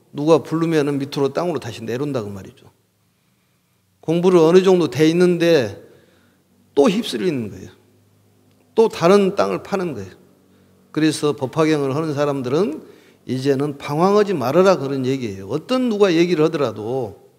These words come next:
이제는 중심을 잡아야 됩니다. 부처님께서 명확하게 이러한 수행을 통해 가지고 불성 자각을 할 수가 있다.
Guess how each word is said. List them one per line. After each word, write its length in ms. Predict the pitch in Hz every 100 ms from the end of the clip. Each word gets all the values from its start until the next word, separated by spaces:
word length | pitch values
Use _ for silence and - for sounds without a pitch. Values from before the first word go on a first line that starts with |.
| _ _ _ _ _ _ -
이제는 420 | 170 190 240 247
중심을 440 | - 170 226 208
잡아야 340 | - 120 139 120
됩니다. 560 | 110 104 101 58 104 _ _ _ _ _ _ _ _ _ _ _ _ _ _ _ _
부처님께서 640 | - 175 226 220 220 196 185
명확하게 840 | 165 180 180 180 170 170 147 113 - - _ _ _
이러한 380 | 135 165 202 190
수행을 480 | 180 208 202 196 180
통해 260 | 185 180 165
가지고 840 | 156 143 135 160 160 139 - - _ _ _ _
불성 420 | 156 151 226 220
자각을 400 | 196 143 156 156
할 80 | 143
수가 220 | 147 131
있다. 400 | 110 - 110 101